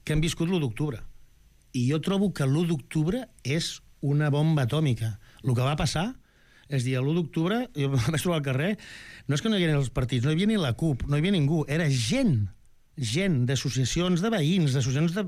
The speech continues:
de biblioteques, de, de, de, de, de, de centres d'esplai, gent anònima, individual, tios del meu barri, que parlaven castellà, dic, «Juanjo, ¿qué haces aquí? Coño, que es nuestro pueblo!»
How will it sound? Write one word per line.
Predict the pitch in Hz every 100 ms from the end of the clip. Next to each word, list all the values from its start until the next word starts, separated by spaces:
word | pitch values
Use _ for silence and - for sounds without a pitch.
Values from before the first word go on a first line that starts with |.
| 151
de | 147
biblioteques, | 185 196 165 185 147 127 131
de, | 123 - - -
de, | 139 135
de, | 139 - -
de, | - 139 139 127
de, | 139
de | 131 131 147
centres | 175 226
d'esplai, | 190 - 151 180 196 117 - -
gent | 113 180 208 196 185 175 170
anònima, | 156 151 196 165 147
individual, | 139 143 147 151 190 175 127
tios | 165 180 202
del |
meu | 190 143
barri, | 190 160 127
que | 123
parlaven | 143 175
castellà, | 170 156 170
dic, | 131
«Juanjo, | - 147 202 175
¿qué |
haces | 165 165
aquí? | 151 220 120
Coño, | 147 196 202
que | 131 147
es | 170
nuestro | 202 214
pueblo!» | 160 285 254 160